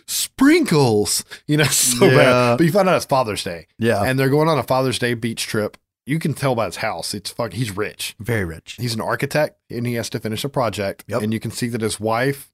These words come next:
Speaker 1: is an artist, and she has an exhibit coming up. And that's where Jonah shows up from Green Inferno, and he's supposed to come pick the artwork up later in the weekend. Keanu Reeves, you know, has, "I'm,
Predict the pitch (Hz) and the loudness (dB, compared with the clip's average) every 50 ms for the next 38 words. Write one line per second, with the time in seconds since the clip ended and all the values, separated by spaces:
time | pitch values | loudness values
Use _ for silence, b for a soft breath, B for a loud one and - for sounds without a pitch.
0 | _ - 113 110 104 113 - 101 120 123 101 101 98 - - - - 107 104 95 | _ -8 -6 -6 -4 -4 -4 -2 -4 -2 -4 -4 -6 -8 -8 -8 -8 -6 -6 -6
1 | - 131 123 110 131 135 131 117 - 117 110 107 92 87 127 123 113 107 - - | -4 -4 -4 -2 0 -2 -2 -2 -2 -4 -6 -6 -6 -4 -4 -4 -4 -4 -4 -4
2 | 110 101 98 95 92 90 _ _ _ _ _ _ _ - 113 120 - 131 117 101 | -4 -4 -4 -4 -6 -8 _ _ _ _ _ _ _ -6 -4 -4 -4 -4 -4 -2
3 | 123 127 127 113 107 - 117 110 113 110 - 107 104 101 110 113 107 98 - 113 | -2 -2 -2 -2 -2 -2 -2 -2 -2 -4 -4 -6 -6 -4 -4 -4 -4 -4 -4 -4
4 | 113 110 107 104 101 98 98 98 - _ _ _ _ _ - 107 117 110 - - | -4 -4 -4 -4 -4 -4 -6 -8 -10 _ _ _ _ _ -8 -4 -4 -4 -2 -2
5 | 131 - - - 127 107 - 127 110 - 101 85 95 117 104 107 110 101 - 110 | -4 -4 -6 -6 -6 -4 -4 -4 -4 -2 -2 -2 -2 -2 -2 -4 -4 -4 -2 -4
6 | 101 - 101 101 98 104 110 110 107 107 107 - - 101 95 95 92 _ _ _ | -4 -4 -4 -4 -2 -2 -2 -2 -2 -2 -2 -2 -4 -6 -6 -6 -10 _ _ _
7 | _ _ _ _ _ _ _ _ _ _ _ - - 156 156 156 147 143 143 139 | _ _ _ _ _ _ _ _ _ _ _ -2 0 0 2 4 4 4 4 4
8 | 139 139 123 - 120 113 113 123 107 101 113 151 180 185 170 - | 4 2 0 -2 -4 -4 -4 -4 -2 -2 0 2 2 2 2 0